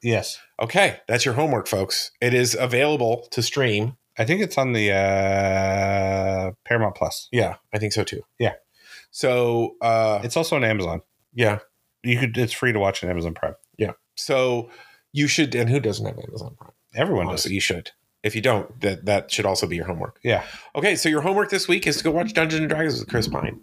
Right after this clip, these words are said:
Speaker 1: Oh, such a good movie.
Speaker 2: Yeah, the new one.
Speaker 1: Yes. I hope they make a sequel to this one.
Speaker 2: They, I think, I believe they are. I think they were talking about making a whole, like
Speaker 1: It didn't make enough money in the first one.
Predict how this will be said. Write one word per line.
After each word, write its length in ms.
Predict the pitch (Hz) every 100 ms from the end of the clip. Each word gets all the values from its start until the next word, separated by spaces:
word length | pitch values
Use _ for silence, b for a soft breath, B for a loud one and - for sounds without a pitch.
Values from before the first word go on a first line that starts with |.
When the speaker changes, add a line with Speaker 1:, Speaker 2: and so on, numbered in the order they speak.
| _
Speaker 1:
Oh, 180 | 127 131
such 380 | - - 117 -
a 100 | 98 -
good 200 | 98 90
movie. 200 | 90 87
Speaker 2:
Yeah, 60 |
the 120 | 123 143
new 140 | 147
one. 140 | 92 - _ _ -
Speaker 1:
Yes. 360 | 117 - - -
I 80 | 120
hope 140 | 135 196
they 80 |
make 160 | 175 147
a 40 |
sequel 360 | - - 104 90
to 40 | 85
this 140 | -
one. 140 | 82 - B B -
Speaker 2:
They, 320 | 147 160 143
I 120 | 131
think, 180 | 120 135
I 40 |
believe 240 | 135 165 302
they 120 | 107
are. 240 | 139 - -
I 60 | 117
think 160 | 151
they 80 | 151
were 100 | 127
talking 240 | 120 120
about 220 | 120 117 101
making 260 | 110 113
a 40 | 104
whole, 420 | 117 113 107 -
like 280 | 101 101 - _ _ _ _
Speaker 1:
It 80 | 123
didn't 200 | 147 208
make 100 | 190
enough 240 | 170 156 113
money 240 | 127 151
in 80 | 92
the 60 |
first 280 | 90 101 95
one. 120 | -